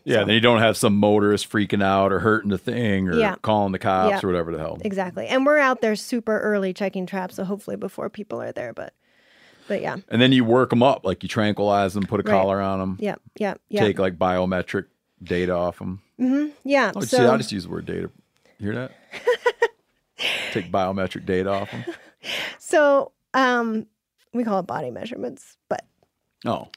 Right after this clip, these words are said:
Speaker 2: yeah.
Speaker 1: I went overboard,
Speaker 2: You
Speaker 1: didn't
Speaker 2: went
Speaker 1: I?
Speaker 2: overboard, but that's good.
Speaker 1: <laughs>
Speaker 2: That's good. Um, yeah, so you come up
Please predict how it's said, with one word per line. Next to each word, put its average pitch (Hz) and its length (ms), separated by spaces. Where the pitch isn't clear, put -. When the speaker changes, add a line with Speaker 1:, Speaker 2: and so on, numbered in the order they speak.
Speaker 2:
yeah. 185 340
Speaker 1:
I 107 80
went 101 160
overboard, 92 440
Speaker 2:
You 294 60
Speaker 1:
didn't 359 60
Speaker 2:
went 381 120
Speaker 1:
I? 320 40
Speaker 2:
overboard, 220 340
but 262 100
that's 330 200
good. 294 300
Speaker 1:
<laughs> - 20
Speaker 2:
That's 269 200
good. 254 300
Um, 269 600
yeah, 269 340
so - 160
you 277 160
come 311 240
up 302 200